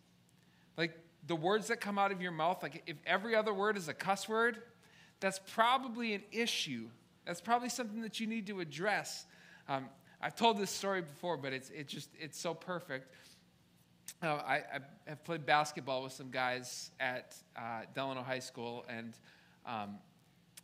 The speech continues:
one time Ben Birch came and played with me, and, and we were having a good time, and, and he's like, "Oh, how long have you known Pastor Paul?" And I had not told them that I was a pastor at that point. None of them knew. <laughs> And, and they,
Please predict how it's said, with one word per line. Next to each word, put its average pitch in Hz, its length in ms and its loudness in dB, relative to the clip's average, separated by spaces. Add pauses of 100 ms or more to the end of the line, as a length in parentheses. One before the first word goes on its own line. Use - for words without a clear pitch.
(240)
one 151 180 -2
time 135 460 4 (240)
Ben 131 200 -4
Birch 139 260 -4
came 131 180 -6
and 120 80 -10
played 123 260 -6
with 113 220 -12
me, 113 180 -8 (380)
and, 117 300 -6
and 123 100 -8
we 135 100 -6
were 131 60 -4
having 131 240 -4
a - 20 -8
good 131 220 -4
time, 127 260 -4
and, 120 140 -8
and 120 100 -10
he's 131 140 -10
like, 123 180 -8
"Oh, 156 40 -4
how 160 200 0
long 165 140 0
have 165 100 -6
you 165 100 -6
known 160 180 -2
Pastor 165 400 -2
Paul?" 165 420 2 (320)
And 127 100 0
I 131 60 6
had 147 180 -2
not 160 280 2
told 180 280 -2
them 110 240 -4
that 123 120 0
I 123 80 4
was 123 120 -4
a 123 40 -12
pastor 156 500 4
at 98 140 -10
that - 260 -4
point. 117 300 -4
None 180 180 8
of 220 140 6
them 220 220 12
knew. 208 280 10 (760)
<laughs> 196 600 8 (520)
And, 202 260 10 (300)
and 190 180 8
they, 190 200 8